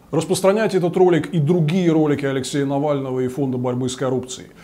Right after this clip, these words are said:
Агитируйте своих знакомых, соседей, раздавайте листовки, участвуйте в акциях протеста против повышения пенсионного возраста.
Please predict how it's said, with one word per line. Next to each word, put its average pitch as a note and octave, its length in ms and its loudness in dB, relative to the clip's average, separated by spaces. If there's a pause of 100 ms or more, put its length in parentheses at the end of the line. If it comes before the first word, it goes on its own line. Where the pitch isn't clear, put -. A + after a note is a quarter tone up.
(160)
Агитируйте F#3 540 0
своих F3 300 -2
знакомых, E3 600 -2
соседей, D3+ 640 -4
раздавайте F3 540 0
листовки, D#3 580 -2
участвуйте C#3+ 600 0
в C#3+ 100 -2
акциях D3 360 -2
протеста C#3+ 500 -4
против B2 380 -8
повышения B2+ 500 -6
пенсионного A#2+ 500 -10
возраста. A#2+ 460 -6